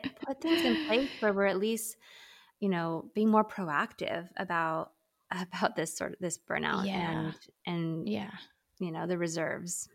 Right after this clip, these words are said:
Speaker 1: running on
Speaker 2: So,
Speaker 1: low.
Speaker 2: I wanna, like, I wanna highlight something you're saying, 'cause you're saying something that I think is really important to normalize. Um, I think we talk a lot about,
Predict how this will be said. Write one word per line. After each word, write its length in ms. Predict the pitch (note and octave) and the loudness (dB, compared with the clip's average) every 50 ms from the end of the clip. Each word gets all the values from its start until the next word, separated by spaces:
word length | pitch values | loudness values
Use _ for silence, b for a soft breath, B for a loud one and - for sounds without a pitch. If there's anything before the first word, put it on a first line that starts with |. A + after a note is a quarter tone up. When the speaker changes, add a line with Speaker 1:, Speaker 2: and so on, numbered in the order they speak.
| _ _ _ _ _ _ - | _ _ _ _ _ _ -12
Speaker 1:
running 380 | - D#3+ E3 E3 E3 E3+ E3 E3 | -6 -4 -2 -2 -2 -2 -2 2
on 420 | - C4+ B3+ A#3+ A#3 A#3+ A#3+ A3+ A3 | 4 6 8 8 8 8 6 4 2
Speaker 2:
So, 160 | A3 - - - | 0 -2 -6 -8
Speaker 1:
low. 120 | F#3 G3 G3 - _ _ _ _ _ _ _ _ _ _ _ - | -8 -8 -10 -10 _ _ _ _ _ _ _ _ _ _ _ -4
Speaker 2:
I 80 | - A#3 | 0 2
wanna, 240 | A#3 A#3+ B3 C4 C4 | 4 4 4 4 4
like, 340 | A#3+ A3+ G3 - - - - _ _ - | 4 2 0 -2 -4 -14 -18 _ _ -4
I 100 | A3+ B3 | 0 0
wanna 160 | C4 C#4+ D4+ | 2 2 2
highlight 320 | A#3+ A#3+ A3+ A3 G3 F3 - | 2 2 4 4 4 2 2
something 280 | - F#3+ F#3+ F#3+ F#3 | -2 -4 -2 0 0
you're 180 | F3+ F3 F3 E3 | 0 0 -2 -2
saying, 280 | - - - - - - | -2 0 0 -2 -2 0
'cause 100 | - G#3 | 4 4
you're 100 | A3 A3 | 4 6
saying 320 | - - A#3 A3+ A#3+ C4 | 8 8 8 10 8 8
something 480 | B3+ - B3 A#3+ A#3+ A3 A3 G#3 G3+ F3+ | 6 6 4 4 4 4 4 4 4 4
that 180 | G3 - - | 4 2 2
I 40 | G3 | 0
think 220 | - - G3+ F#3+ | -2 -2 -2 -2
is 100 | F#3+ F#3 F#3 | -2 -2 -2
really 200 | F3+ F3+ F3+ F3+ | -2 -2 -2 -2
important 360 | F3+ - - - - F#3+ - | -4 -2 -4 -2 -2 -2 -4
to 80 | - G3+ | -4 -4
normalize. 760 | F#3 F3+ F#3 F3 - - - - - G#3 A3+ B3 B3+ - - B B B B B B B B B | -4 -4 -4 -4 -4 -4 -2 -2 0 0 -2 -2 -4 -8 -12 B B B B B B B B B
Um, 260 | G3+ G3+ G3 F#3+ F#3+ | 0 0 2 2 0
I 40 | G#3 | 0
think 220 | G#3 - B3 A3 | 2 2 2 2
we 80 | B3 A#3+ | 2 0
talk 240 | A#3 A3+ G#3+ G#3+ A3 | 2 2 0 2 2
a 40 | G#3 | 0
lot 220 | G3 F#3+ F#3 F3+ | 0 2 0 0
about, 460 | F#3+ F#3 F#3 F#3+ F#3+ F#3 - - - | 2 0 2 2 2 2 0 -2 -4